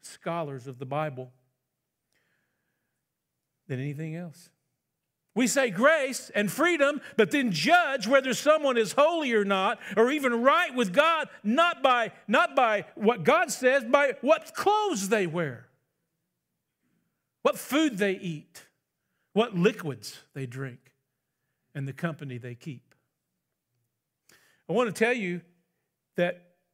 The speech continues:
grace is in this house, and the day's coming, 'cause I'm praying it in, and I hope you are too, when who knows who's gonna walk through the door,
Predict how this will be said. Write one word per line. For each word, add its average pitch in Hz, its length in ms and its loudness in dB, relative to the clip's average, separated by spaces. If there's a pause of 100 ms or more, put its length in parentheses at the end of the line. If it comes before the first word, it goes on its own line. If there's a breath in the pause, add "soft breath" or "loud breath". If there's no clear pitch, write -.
grace 208 580 0
is 165 200 -4
in 180 140 -2
this 226 220 -4
house, 170 520 -10 (1600)
and 180 160 0
the 175 80 0
day's 247 360 0
coming, 277 440 0
'cause 196 260 -2
I'm 247 180 0
praying 254 380 2
it 240 140 -2
in, 240 340 -4
and 175 140 0
I 226 100 0
hope 247 260 -2
you 254 200 0
are 240 120 0
too, 226 440 -8 (640)
when 190 300 0 (120)
who 302 260 2
knows 269 380 0
who's 220 140 -4
gonna 214 240 0
walk 208 300 0
through 214 120 -2
the 170 100 -6
door, 165 420 -2